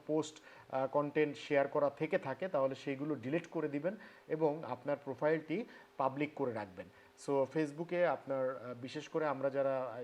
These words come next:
এশিয়ান বা বাংলাদেশ থেকে অ্যাপ্লাই করি, Facebook, আহ, Instagram এই ক্যাটাগরির সোশ্যাল মিডিয়াটাই আমরা সবচেয়ে বেশি ব্যবহার করি। So, আপনারা, আহ, ভিসা ফর্মে ডিএস ওয়ান সিক্সটিতে যে আপনাদের সোশ্যাল মিডিয়ার, আহ, লিংক দিবেন, ওইখানে কিন্তু যেই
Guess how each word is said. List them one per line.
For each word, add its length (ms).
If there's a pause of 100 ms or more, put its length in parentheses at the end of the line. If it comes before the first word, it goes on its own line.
(100)
এশিয়ান 380
বা 80
বাংলাদেশ 460
থেকে 160
অ্যাপ্লাই 280
করি, 300
Facebook, 380 (400)
আহ, 140
Instagram 640
এই 200 (800)
ক্যাটাগরির 560 (220)
সোশ্যাল 320
মিডিয়াটাই 460
আমরা 220
সবচেয়ে 340
বেশি 180
ব্যবহার 300
করি। 240 (340)
So, 80
আপনারা, 460
আহ, 260
ভিসা 260
ফর্মে 440 (1080)
ডিএস 280
ওয়ান 140
সিক্সটিতে 560
যে 160
আপনাদের 300
সোশ্যাল 320
মিডিয়ার, 420
আহ, 480
লিংক 320
দিবেন, 380
ওইখানে 320
কিন্তু 320
যেই 180